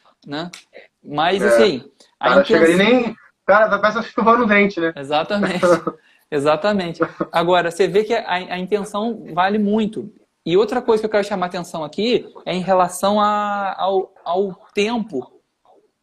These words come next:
Speaker 1: Presta atenção no tempo dele. Ele puxa pra trás. A galera tá lá.
Speaker 2: Behind, behind, né?
Speaker 1: É. Ele puxa pra... e ele puxa muito. O Dexter Gordon, todo, todo
Speaker 2: Cara, eu
Speaker 1: jazzista
Speaker 2: acho
Speaker 1: geralmente
Speaker 2: isso, é
Speaker 1: puxa pra trás, mas o jazzi-,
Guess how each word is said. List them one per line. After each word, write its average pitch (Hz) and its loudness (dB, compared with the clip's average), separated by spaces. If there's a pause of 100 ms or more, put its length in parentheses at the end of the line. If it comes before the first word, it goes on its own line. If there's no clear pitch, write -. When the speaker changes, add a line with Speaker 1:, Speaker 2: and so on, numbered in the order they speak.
(140)
Speaker 1:
Presta 233 0
atenção 277 -4
no 262 -4
tempo 240 -4
dele. 185 -2 (160)
Ele 214 0
puxa 233 -8
pra 233 -12
trás. 185 -4 (260)
A 165 -4
galera 185 2
tá 233 -2
lá. 220 -2 (1000)
Speaker 2:
Behind, 165 0 (300)
behind, 135 -2
né? 123 -16 (340)
Speaker 1:
É. 202 -4 (260)
Ele 202 0
puxa 262 -6
pra... 214 -8
e 196 -4
ele 240 0
puxa 247 -6
muito. 160 -10 (240)
O 165 0
Dexter 190 0
Gordon, 185 0
todo, 262 -2 (120)
todo 262 4
Speaker 2:
Cara, - 6
eu - 8
Speaker 1:
jazzista 247 2
Speaker 2:
acho - 6
Speaker 1:
geralmente 240 0
Speaker 2:
isso, 277 0
é - -2
Speaker 1:
puxa 262 0
pra 254 -2
trás, 202 0
mas 180 -8
o 185 -14
jazzi-, 196 -6